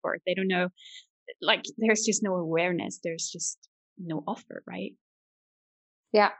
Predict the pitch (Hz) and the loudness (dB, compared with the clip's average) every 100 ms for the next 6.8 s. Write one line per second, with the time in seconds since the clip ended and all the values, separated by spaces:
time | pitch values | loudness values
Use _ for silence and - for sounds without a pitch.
0 | _ _ _ 196 190 - 185 185 180 190 | _ _ _ -2 0 2 4 6 6 4
1 | - _ - 208 233 214 - - 208 202 | 2 _ 0 2 2 -2 -6 0 0 0
2 | 196 202 202 214 240 185 185 - 269 294 | 0 4 6 8 6 4 -2 4 6 6
3 | 202 _ _ _ _ _ - - - 196 | 4 _ _ _ _ _ -18 -18 -8 4
4 | 190 180 180 185 175 175 - 214 - 294 | 6 6 2 -8 -20 -10 -2 0 2 0
5 | - 220 - 202 196 185 190 175 175 160 | 2 2 0 -2 -2 -4 -6 -6 -6 -8
6 | 160 - 160 151 151 147 160 | -8 -8 -6 -4 -2 -4 -4